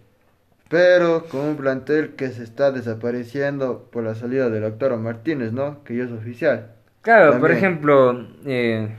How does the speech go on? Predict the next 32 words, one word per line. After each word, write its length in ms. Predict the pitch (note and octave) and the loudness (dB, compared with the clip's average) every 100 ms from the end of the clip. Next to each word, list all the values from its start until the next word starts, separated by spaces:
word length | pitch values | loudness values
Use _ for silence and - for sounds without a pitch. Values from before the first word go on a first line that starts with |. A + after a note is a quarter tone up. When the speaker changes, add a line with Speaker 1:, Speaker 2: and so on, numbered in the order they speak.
| - - - - - | -18 -20 -20 -20 -4
Speaker 2:
Alexis 400 | C3+ E3 E3+ C#3 | 0 2 0 -2
Sánchez 340 | D#3 D#3+ C#3+ A#2+ | 0 0 -2 -4
apareció 440 | A2+ C3 C3 D#3+ | 0 -2 2 0
al 60 | C#3 | 0
final 360 | B2+ C#3+ D#3 | -2 0 0
de 60 | B2 | -2
la 160 | A2 | -6
temporada. 680 | A2 A#2+ A#2 D3+ E3 D#3 C#3+ - | -8 -10 -2 2 4 4 0 -6
Speaker 1:
Sí. 460 | D3 D3 D3 C#3+ C#3 | 0 2 2 2 2
Speaker 2:
Al 160 | C3 | 2
inicio 480 | C#3 D3+ D3 C#3 A#2+ | 2 0 -2 -2 -2
creo 420 | C#3+ C#3 B2 A2+ | 2 4 4 0
estaba 360 | A2+ A2+ D3 C3 | -6 -2 0 2
lesionado 800 | A#2+ A#2+ C#3+ C#3+ D3 D3 C3+ A2+ | 0 -6 -8 -4 0 0 0 -2
y 400 | A2 G#2+ A2 A2 - | -8 -10 -12 -20 -14
como 280 | C3 A#2+ A2+ | -12 -12 -12
que 100 | B2+ | -10
no. 420 | C3+ C#3 B2 - - _ _ _ _ _ | -6 -6 -6 -12 -20 _ _ _ _ _
Pero 340 | C#3 D3+ D3 C#3+ | 2 6 6 6
actualmente 640 | C#3+ E3+ E3+ F3 D3 C3+ | 4 2 4 2 2 2
ha 60 | |
jugado 260 | B2 D3+ D3 | 4 6 6
dieciocho 460 | C3+ C3 D#3 D3+ C3+ | 4 0 0 0 0
partidos, 400 | C3+ D#3+ D#3 B2 | 0 2 2 6
ha 60 | |
dado 300 | A#2+ C#3 B2+ | 6 6 4
tres 200 | B2+ C3+ | 2 -4
goles 340 | C3 D3 C3+ A2+ | -2 -2 -4 -4
y 60 | |
ocho 220 | C3 B2+ B2+ | -6 -8 -12
asistencias, 680 | B2 - E3+ E3 D#3 C3+ | -12 -8 -6 -6 -10 -12
que 460 | - C3+ C3 C3+ | -8 -6 -6 -8